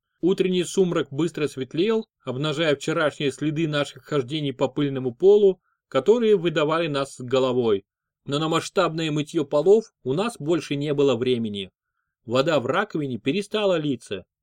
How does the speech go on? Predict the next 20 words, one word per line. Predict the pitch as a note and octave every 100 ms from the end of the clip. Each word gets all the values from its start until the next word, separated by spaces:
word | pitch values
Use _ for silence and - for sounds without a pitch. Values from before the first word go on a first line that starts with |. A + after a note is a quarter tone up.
| _ _
и | C#3+
почти | D#3 D3 - E3+
без | C3 C3
паузы | - F#3 G#3+ G3+ F#3+
к | D3
нам | D3 C3+
вышла | C3 G3+ D#3+
графиня | C3+ C3 - D#3+ D3
Ката, | - C#3 A#2+ G#2 F2+ _ _ _ _
умытая, | - C3 E3 A3+ G#3+ G3 F#3
причесанная, | - C3+ A#2+ F#3 - F3+ D#3+ D#3+ D#3 C#3 -
но | E3
без | F3+ C3+
грима. | B2+ B2 A#2 G2 F2+ _ _ _ _ -
Одета | A3 A2+ B3 B3 A#3
она | A3 G#3
была | G#3 G#3 F#3
более | C3 A3 A3+ G3
чем | E3 C#3
скудно. | - C#3+ A2+ G2+ F2+